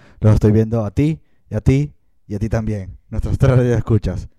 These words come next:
que aquí permanecen, fieles a nosotros. Y yo voy a tener que hacer aquí una pequeña acotación y tener que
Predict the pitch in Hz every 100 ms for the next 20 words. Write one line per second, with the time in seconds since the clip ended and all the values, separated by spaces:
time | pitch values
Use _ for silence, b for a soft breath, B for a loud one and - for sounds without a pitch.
0 | _ - 101 110 107 - - 113 113 101
1 | 95 90 85 b b - 120 113 110 107
2 | 98 85 - B B B 180 175 175 175
3 | 160 151 147 139 127 - 147 139 120 -
4 | 113 113 113 123 123 123 123 - 110 110
5 | 113 131 120 - 127 135 - B B B
6 | 113 - 107 101 98 101 - 113 113 110
7 | 107 98 98